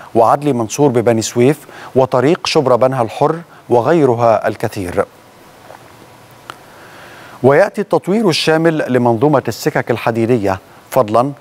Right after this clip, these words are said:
عن إنشاء الخطين الثالث والرابع لمترو الأنفاق، ومشروع القطار الكهربائي الخفيف والمونوريل والقطار الكهربائي السريع. يأتي كل ذلك ضمن الجهود الكبرى للدولة لمواكبة التوسع العمراني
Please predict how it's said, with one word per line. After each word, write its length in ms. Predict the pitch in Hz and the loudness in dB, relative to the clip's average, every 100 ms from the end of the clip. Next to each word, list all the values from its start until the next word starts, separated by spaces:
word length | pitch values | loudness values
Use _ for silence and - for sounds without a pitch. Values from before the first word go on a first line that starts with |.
| - | -2
عن 140 | 117 107 | -2 0
إنشاء 360 | 104 - 117 | -6 0 2
الخطين 680 | 104 - 113 - 123 151 151 - | 2 -2 -8 -2 0 0 -2 -4
الثالث 580 | 120 - 120 110 127 113 | -2 -2 0 -2 -4 -4
والرابع 600 | 117 113 - 127 120 123 | 0 0 2 0 0 -2
لمترو 360 | 110 110 127 120 | -2 -6 -2 0
الأنفاق، 600 | 101 101 175 - 117 - - - | 0 0 0 0 -4 -6 -12 -4
ومشروع 500 | 120 117 107 - 127 | -2 0 -2 0 2
القطار 380 | 110 98 - 131 | 2 -2 -4 0
الكهربائي 640 | 110 - 113 113 104 113 117 | 0 -2 -2 0 0 0 -2
الخفيف 580 | 101 117 - 127 - - | -4 -6 -4 -4 -2 -4
والمونوريل 760 | 113 113 101 110 107 107 131 147 - - | 0 0 0 -2 0 2 2 0 -8 -6
والقطار 480 | 113 117 - 123 139 | -2 -2 -4 -2 0
الكهربائي 680 | 123 - 117 113 107 - 123 | 0 -2 0 2 2 0 -2
السريع. 440 | 110 - 117 127 85 - - - - - 117 | -2 0 2 0 -2 -10 -20 -20 -20 -8 0
يأتي 320 | 98 - 95 | 0 0 -4
كل 260 | - 113 | 0 0
ذلك 420 | 104 139 135 139 - | 2 2 0 -2 -6
ضمن 180 | 110 117 | -2 0
الجهود 400 | 107 101 107 127 | 0 -2 0 0
الكبرى 440 | 117 - 190 151 | 0 -2 0 2
للدولة 440 | 127 104 135 120 127 - - - | 0 0 0 0 -2 -6 -20 -2
لمواكبة 580 | 131 135 131 123 208 190 | 0 2 2 2 0 0
التوسع 500 | 180 - 139 - 147 | -2 0 0 0 0
العمراني 600 | 117 113 117 110 113 156 | 2 2 2 2 0 -2